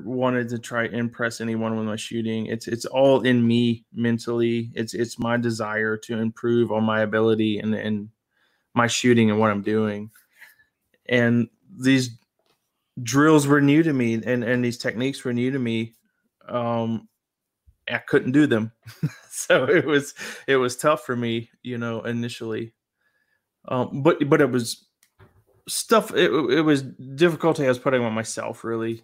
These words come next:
I mean, it was, I expect a lot of my, out of myself, but it was, it was great information, and, and I needed it. I was, I was at kind of a, uh,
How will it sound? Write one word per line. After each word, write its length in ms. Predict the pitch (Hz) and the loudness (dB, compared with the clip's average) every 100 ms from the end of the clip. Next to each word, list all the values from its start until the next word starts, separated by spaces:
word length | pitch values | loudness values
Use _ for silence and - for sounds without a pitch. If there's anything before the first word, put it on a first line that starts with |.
| - | -10
I 120 | 120 | -10
mean, 280 | 107 120 117 | -8 -6 -6
it 120 | 110 | -4
was, 180 | 113 113 | -6 -2
I 120 | 117 | 0
expect 420 | 120 - 120 117 | -2 -2 -4 -2
a 40 | 110 | -2
lot 220 | 110 110 | 0 -2
of 80 | 107 | -4
my, 120 | 104 | -6
out 200 | 117 117 | -4 -4
of 60 | 107 | -2
myself, 600 | 107 110 - 110 110 - _ _ _ _ _ _ - - - - | -4 -6 -6 -6 -6 -10 _ _ _ _ _ _ -14 -14 -14 -12
but 340 | 135 135 131 - 117 | -2 2 2 0 -10
it 240 | - 135 123 | 0 2 4
was, 280 | 127 123 - 135 | 2 0 -2 0
it 60 | |
was 220 | 120 120 | 2 2
great 340 | 113 131 131 127 | 2 2 4 2
information, 680 | 127 123 120 117 117 120 | 0 0 -2 -2 -2 -2
and, 260 | 117 113 117 117 | 0 0 -2 -2
and 160 | 117 | -2
I 120 | 110 | 0
needed 420 | 110 117 113 117 110 | 0 0 2 0 0
it. 120 | 107 | 0
I 120 | 107 | 0
was, 240 | 110 110 | 0 -4
I 100 | - | -2
was 180 | 117 117 | -2 0
at 220 | 147 147 | 0 0
kind 260 | - 135 127 | 0 2 2
of 160 | 120 117 | 2 0
a, 260 | 113 113 110 | -2 -2 -2
uh, 300 | 107 107 | -4 -8